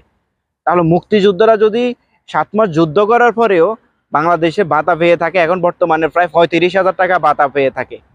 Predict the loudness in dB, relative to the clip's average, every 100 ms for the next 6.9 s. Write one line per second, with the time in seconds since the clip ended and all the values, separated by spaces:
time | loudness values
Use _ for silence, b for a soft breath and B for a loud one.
0 | _ _ -6 -2 0 2 0 0 -4 -2
1 | 0 0 0 -2 -2 -2 -2 -6 _ _
2 | _ -2 -2 0 -2 0 0 0 -2 0
3 | -4 -2 -2 0 0 0 0 0 0 0
4 | 0 0 -2 -4 _ _ _ 0 2 4
5 | 2 -2 -6 -4 -2 0 0 0 0 2
6 | 2 2 0 -4 -6 -4 -2 -2 -2